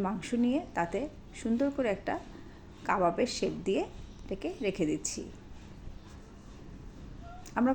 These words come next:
কম বেশি সবাই কাবাব এর এই শেপটা দিতে পারি, তাই এটা আর আপনাদেরকে দেখালাম না। এখন চলে যাচ্ছি ভাজার প্রিপারেশনে। আমি একটি প্যানে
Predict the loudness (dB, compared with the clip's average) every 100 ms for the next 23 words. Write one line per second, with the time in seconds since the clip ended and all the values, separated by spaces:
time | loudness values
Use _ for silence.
0 | 10 10 8 6 4 6 6 6 4 4
1 | 6 6 4 2 2 2 2 2 2 2
2 | 2 0 4 4 4 0 -6 -8 2 4
3 | 6 8 8 6 2 2 4 4 2 2
4 | 2 2 0 0 6 6 6 4 4 4
5 | 2 2 2 4 2 2 0 -2 -2 -4
6 | -6 -8 -12 -14 -16 -16 -16 -16 -8 0
7 | 2 2 0 -6 2 6 6 6